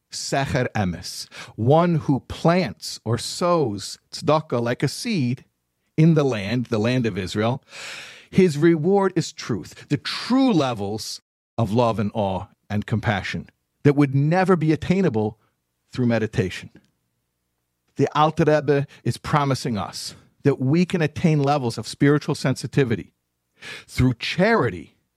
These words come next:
specifically charity connected to causes in the Holy Land, that we could never develop through any other means.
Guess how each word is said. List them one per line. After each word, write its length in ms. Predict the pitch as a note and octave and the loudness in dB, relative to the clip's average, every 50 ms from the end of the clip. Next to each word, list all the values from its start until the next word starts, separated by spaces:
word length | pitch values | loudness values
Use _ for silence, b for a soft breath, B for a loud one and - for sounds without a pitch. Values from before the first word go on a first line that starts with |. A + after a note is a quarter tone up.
| _ _ | _ _
specifically 680 | - - - - B2 - - - A3+ A3 A3 F3+ F3+ D#3 | -18 -8 -2 -2 -2 -2 -2 -4 -4 -6 -2 0 0 0
charity 320 | - - F3+ D#3+ D#3+ D3 | 2 2 2 4 4 2
connected 440 | - - C3 C3 C#3 C#3 - C#3+ - - | 2 2 2 2 2 2 0 -2 -2 -2
to 60 | B2 | -4
causes 640 | - - - D3+ D3 D3 C3+ B2 C3 B2 G#2+ - B B B B B B | -6 0 2 2 2 2 2 0 -2 -2 -4 -6 B B B B B B
in 100 | C#3+ C3+ | 2 4
the 100 | B2+ A#2 | 4 4
Holy 260 | A#2 C#3 C#3+ C#3+ C3 | 4 4 4 4 2
Land, 340 | A2+ G2+ F#2 F2+ F#2 G#2 - B B B B B D3+ - | 0 -2 -4 -4 -6 -6 -8 B B B B B -4 0
that 200 | C3 D3+ - D#3 | 0 0 2 2
we 120 | D#3 - | 0 2
could 200 | - - D#3 C3 | 4 2 4 4
never 520 | C#3 D3 D#3 D#3 D#3+ F3+ F#3+ G3 F#3 G3 | 6 6 6 6 6 4 2 0 -2 -2
develop 580 | D3 D3 C#3+ C3 D3 C3+ C3 B2 A2+ A2+ - - B B B B B B _ _ | -2 -2 0 2 2 2 2 0 -2 -4 -6 -12 B B B B B B _ _
through 200 | - - C3 - - | 2 4 4 4 4
any 240 | D3+ D#3 D#3+ D#3+ D3+ - | 0 0 0 -2 0 0
other 400 | C3 C3 B2 B2 A2+ A2 G#2 G#2 - _ _ | 0 0 0 0 0 -2 -2 -4 -10 _ _
means. 560 | G#2 A2+ A2+ F#2+ D#2 D2 - _ - - - | -4 -4 -2 -4 -8 -12 -14 _ -14 -14 -14